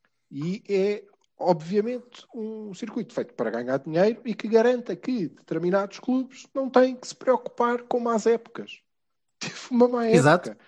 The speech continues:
Speaker 1: Agora, concordo plenamente que não devem poder jogar as ligas nacionais. Não devem.
Speaker 2: Lógico.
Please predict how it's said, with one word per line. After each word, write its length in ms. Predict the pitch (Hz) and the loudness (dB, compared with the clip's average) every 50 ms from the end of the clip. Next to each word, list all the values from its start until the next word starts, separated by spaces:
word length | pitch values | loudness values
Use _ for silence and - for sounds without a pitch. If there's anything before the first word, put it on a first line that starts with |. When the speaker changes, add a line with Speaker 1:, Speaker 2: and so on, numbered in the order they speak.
| _ _ _ _ _ _ _ _ | _ _ _ _ _ _ _ _
Speaker 1:
Agora, 440 | - 240 220 190 143 113 101 101 - - _ _ _ _ _ _ _ _ | 4 6 8 8 6 6 4 -2 -8 -16 _ _ _ _ _ _ _ _
concordo 420 | - 196 180 175 - 269 - - | 4 4 6 6 6 4 4 2
plenamente 520 | - - 240 208 170 127 127 185 220 233 - | 2 2 4 4 4 4 2 2 0 -2 -4
que 100 | - 226 | -2 0
não 200 | 226 240 247 247 | 0 0 0 4
devem 300 | 180 185 208 202 214 220 | 4 4 4 4 0 -6
poder 300 | 214 - 190 220 226 196 | -8 -6 -4 -2 -2 -2
jogar 260 | 180 - 220 214 208 | -2 -2 -2 0 0
as 100 | 202 180 | -2 -4
ligas 300 | 196 214 214 220 202 180 | -6 -4 -4 -4 -4 -4
nacionais. 680 | 208 208 - - 214 190 185 202 208 147 - - - - _ _ _ _ _ _ _ _ | -6 -8 -8 -6 -6 -6 -6 -6 -8 -10 -14 -18 -20 -20 _ _ _ _ _ _ _ _
Não 260 | - 135 127 139 151 160 | -16 -12 -6 -2 2 4
devem. 220 | 180 196 226 254 | 4 4 4 2
Speaker 2:
Lógico. 480 | 240 120 117 113 - 151 233 - _ | -2 -4 -4 -6 -6 -8 -10 -10 _